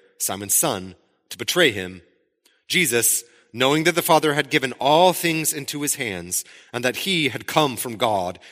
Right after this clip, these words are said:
and was going back to God, rose from supper. He laid aside his outer garments, and taking a towel,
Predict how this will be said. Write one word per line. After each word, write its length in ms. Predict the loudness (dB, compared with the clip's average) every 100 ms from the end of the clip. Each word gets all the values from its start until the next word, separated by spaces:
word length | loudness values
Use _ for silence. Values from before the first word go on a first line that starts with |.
| -8
and 100 | -6
was 100 | -2
going 200 | -2 2
back 220 | 2 0
to 60 | -6
God, 440 | -6 -6 -8 -14 _ _ _ _ _
rose 680 | -6 0 2 2 0 -2 -2 _ _ -16
from 140 | -8
supper. 420 | -6 -6 -12 -20 _ _ _ _ _ _ -20 -16
He 140 | -6 0
laid 180 | 2
aside 340 | 4 4 4 2
his 160 | -2
outer 200 | -2 -2
garments, 520 | 0 2 2 0 0 -2 _ -16
and 120 | -12
taking 240 | -10 -8
a 60 | -8
towel, 480 | -2 0 2 0